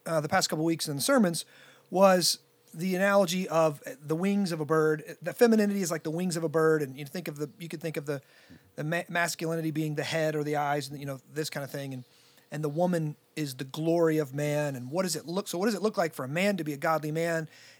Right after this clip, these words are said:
and then woman to be the glory of man? And how do these things coalesce and, and work together in the home? And, uh, obviously, we see fr-, right from the very beginning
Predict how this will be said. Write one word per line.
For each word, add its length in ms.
and 100
then 140
woman 260
to 60
be 100
the 100
glory 420
of 100
man? 260
And 100
how 220
do 80
these 220
things 460
coalesce 540
and, 180
and 160
work 160
together 380
in 80
the 80
home? 220
And, 340
uh, 240
obviously, 340
we 120
see 200
fr-, 160
right 200
from 140
the 80
very 200
beginning 500